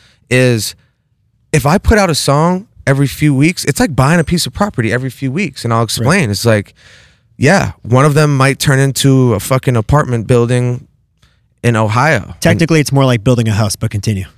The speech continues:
Speaker 1: Right, but what I, what I'm saying is, like, one of them could morph into a, a fucking Miami oceanfront mansion va-, va-, value.
Speaker 2: Oh,
Speaker 1: Like,
Speaker 2: yeah. Big time.
Speaker 1: songs like These Days,
Speaker 2: Yeah.
Speaker 1: like,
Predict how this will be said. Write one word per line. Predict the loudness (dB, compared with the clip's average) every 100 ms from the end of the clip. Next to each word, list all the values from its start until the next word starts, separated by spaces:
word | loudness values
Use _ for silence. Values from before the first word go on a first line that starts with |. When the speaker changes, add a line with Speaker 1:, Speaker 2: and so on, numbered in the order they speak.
| _ _ _ _
Speaker 1:
Right, | 0 2
but | 2 0
what | 2 0
I, |
what | -2 -2 0
I'm | 0
saying | 2 2 2
is, | 2
like, | 2 2 -4 _ _ _ _ _ -10
one | -2 0
of | 2
them | 2 0
could | 0 0
morph | 2 2 2 2
into | -2 0 2 2
a, | 0 -2
a | -10 -10 _ _ _
fucking | -8 -4 -2 0 0
Miami | 2 2 2 2 0 2
oceanfront | 0 2 -2 -2 -4 -4 -6 _ -8
mansion | 0 0 0 -4 -8 -12 _ _ -6
va-, | -6 -4
va-, | -4 -4 -2
value. | -2 -2 -2 -8 -10 -2
Speaker 2:
Oh, |
Speaker 1:
Like, | 0 -2
Speaker 2:
yeah. | -6 _ _ -2
Big | -2
time. | 0
Speaker 1:
songs | -2 0 -2
like | -2
These | -2 -2
Days, | 0 0 0 0
Speaker 2:
Yeah. | 0
Speaker 1:
like, | -2